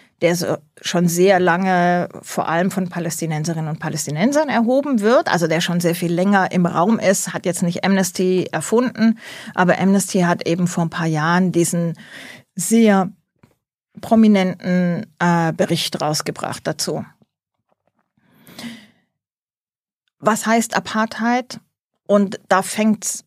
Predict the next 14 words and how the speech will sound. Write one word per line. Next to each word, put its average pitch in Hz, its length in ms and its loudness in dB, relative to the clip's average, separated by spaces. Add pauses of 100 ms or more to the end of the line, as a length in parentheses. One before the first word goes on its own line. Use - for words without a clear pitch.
(560)
in 202 160 4
der 190 120 4
Regel 185 200 0
schon 180 220 -4
an, 226 280 2
problematisch 202 680 -2
zu 196 180 -4
werden, 196 420 4
weil 175 160 0
viele, 220 380 0
wenn 190 160 2
sie 196 140 2
Apartheid 185 640 -2
sagen, 220 600 4